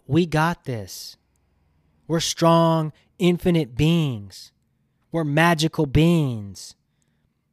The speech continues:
We can learn about how to fight these black magicians with white, green, and gray magic. I try to stick with white and green, but hey,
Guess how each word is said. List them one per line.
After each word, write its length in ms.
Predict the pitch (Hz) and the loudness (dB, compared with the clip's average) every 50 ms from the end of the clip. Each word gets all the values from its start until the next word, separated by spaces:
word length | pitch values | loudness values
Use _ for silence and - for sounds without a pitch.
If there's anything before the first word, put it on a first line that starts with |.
| _ | _
We 100 | - 151 | -8 -8
can 240 | 165 - 180 175 165 | -4 -2 -2 0 2
learn 460 | 156 160 175 185 190 185 175 165 139 _ - - - - - | 4 6 6 6 6 6 4 2 0 _ -12 -20 -20 -14 -8
about 380 | 143 147 131 170 160 156 135 - | -6 0 2 4 2 2 2 -2
how 340 | - - 170 165 156 143 - - - - | 0 2 2 2 2 0 -2 -8 -16 -8
to 120 | - - 160 | -4 -4 -4
fight 420 | - - - 185 170 165 - - | 0 4 6 6 6 6 4 0
these 180 | - 170 151 123 | 0 0 0 0
black 360 | 123 156 160 160 156 151 - | 2 4 6 6 6 4 0
magicians 640 | 165 160 143 120 131 165 160 - - 156 143 131 | -4 -4 -4 -2 0 0 0 0 -2 -6 -6 -4
with 140 | 147 151 131 | -4 -4 0
white, 400 | 135 156 160 160 160 - - 156 | 4 4 4 4 4 0 -4 -8
green, 320 | 135 143 160 165 165 160 156 | -6 -4 -2 -2 -2 -2 -4
and 100 | 151 135 | -4 -4
gray 300 | 143 151 156 156 147 147 | -2 -2 -2 0 -2 -2
magic. 640 | 151 151 147 139 131 117 120 120 104 _ - - _ _ _ _ _ _ _ _ _ _ _ _ _ - | -4 -6 -6 -8 -8 -10 -12 -14 -16 _ -20 -20 _ _ _ _ _ _ _ _ _ _ _ _ _ -8
I 160 | 131 160 175 | -4 -4 -4
try 220 | - - 190 180 | -2 0 0 0
to 100 | 170 160 | 0 0
stick 300 | - - - 175 160 - | -2 -2 0 0 0 0
with 100 | 160 151 | 0 0
white 300 | 147 156 160 165 160 147 | 4 6 6 6 6 4
and 120 | 156 147 131 | 0 -4 -2
green, 540 | 135 147 175 180 175 165 156 147 143 135 - _ _ _ _ _ _ _ _ _ _ _ _ _ - | 2 4 4 4 4 4 2 0 -2 -6 -12 _ _ _ _ _ _ _ _ _ _ _ _ _ -4
but 160 | - 143 143 | -2 0 0
hey, 400 | 143 170 185 185 170 147 131 | 2 4 4 4 4 2 -2